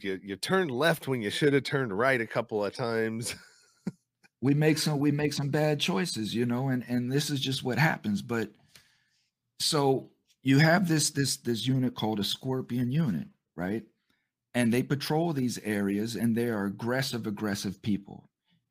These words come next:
Speaker 2: And, and I'm willing to bet a lot of times these officers have grown up in these communities and probably were bullied as kids.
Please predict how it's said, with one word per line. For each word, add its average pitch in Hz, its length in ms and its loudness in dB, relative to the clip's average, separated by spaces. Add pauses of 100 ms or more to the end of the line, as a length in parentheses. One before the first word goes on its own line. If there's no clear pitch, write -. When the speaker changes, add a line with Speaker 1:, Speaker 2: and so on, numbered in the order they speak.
(120)
Speaker 2:
And, 123 380 4
and 117 160 4
I'm 123 100 4
willing 139 240 4
to 127 60 0
bet 127 200 2
a 117 60 2
lot 123 240 4
of 120 60 -2
times 117 440 2
these 107 220 0
officers 110 640 -2
have 90 200 -4
grown 123 360 0
up 127 300 -2 (160)
in 127 460 0
these 107 260 2
communities 110 680 2
and 98 120 -2
probably 107 300 0
were 117 140 0
bullied 123 420 4
as 90 160 -2
kids. - 480 -8